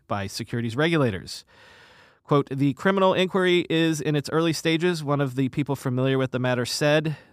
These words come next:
Justice Department probes, like the civil inquiries undertaken by the S E C, can take months. They sometimes end with prosecutors deciding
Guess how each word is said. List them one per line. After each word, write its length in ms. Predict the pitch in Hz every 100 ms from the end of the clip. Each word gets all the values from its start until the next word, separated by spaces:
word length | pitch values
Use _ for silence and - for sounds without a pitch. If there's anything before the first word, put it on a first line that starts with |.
| _ _
Justice 480 | 120 120 - 113 -
Department 480 | 117 - 117 117 -
probes, 400 | 151 151 156 139
like 380 | 131 139 143 - _
the 160 | 127 131
civil 320 | - 156 143
inquiries 580 | 160 160 165 156 151 139 - - _
undertaken 460 | 147 156 170 151 147
by 100 | 143
the 140 | 139
S 180 | 143 -
E 60 | 147
C, 320 | - 160 165
can 280 | - 180 180
take 240 | 190 165
months. 520 | 165 165 - - - _ - - - - -
They 100 | 107
sometimes 440 | 101 131 123 120 113
end 200 | 123 120
with 220 | 113 110 _
prosecutors 580 | 127 113 123 135 123 113
deciding 560 | 123 - 143 147 151